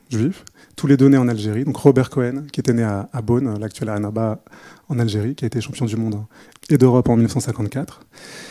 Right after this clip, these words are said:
Robert Cohen qu'on voit là, donc, euh, au moment de son titre de champion du monde. Et Alphonse Halimi,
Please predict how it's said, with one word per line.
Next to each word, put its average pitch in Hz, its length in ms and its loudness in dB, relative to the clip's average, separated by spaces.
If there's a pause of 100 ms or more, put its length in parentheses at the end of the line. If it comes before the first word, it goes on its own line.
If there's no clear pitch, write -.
(1600)
Robert - 300 -12
Cohen 113 160 -8
qu'on 101 160 -8
voit 98 140 -4
là, 101 100 -4
donc, 98 220 -10
euh, 101 100 -6 (420)
au 139 40 -8
moment 107 180 -4
de 101 60 -8
son - 100 -12
titre 107 180 -6
de 98 40 -2
champion 113 260 -4
du 95 140 -6
monde. 127 240 -2 (880)
Et 156 160 0
Alphonse 156 340 2
Halimi, 135 380 4